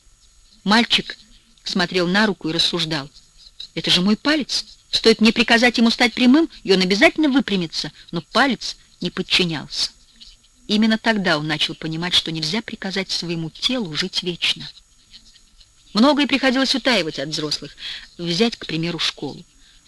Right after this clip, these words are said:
Отец спросил его, хочет ли он осенью поехать учиться, и Тони сказал, что хочет. Он знал, какого ответа ждет от него папа, и боялся его разочаровать.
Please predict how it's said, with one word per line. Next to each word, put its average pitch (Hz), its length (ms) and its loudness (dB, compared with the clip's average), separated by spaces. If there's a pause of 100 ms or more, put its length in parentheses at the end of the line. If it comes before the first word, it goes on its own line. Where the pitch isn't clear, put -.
(140)
Отец - 480 0 (160)
спросил 247 480 0
его, 240 240 2
хочет - 400 -2
ли 233 80 4
он 226 180 4
осенью 233 400 2
поехать 233 360 -2
учиться, - 440 -2 (440)
и 240 80 0
Тони 277 180 4
сказал, 285 280 2
что 277 200 2
хочет. - 440 0 (640)
Он 175 180 -2
знал, 196 460 4 (360)
какого 185 460 0
ответа 156 340 -4
ждет - 260 0
от 147 120 -12
него 165 160 -6
папа, 156 320 -10
и - 120 -8
боялся 156 480 -4
его 180 120 -4
разочаровать. 202 720 -2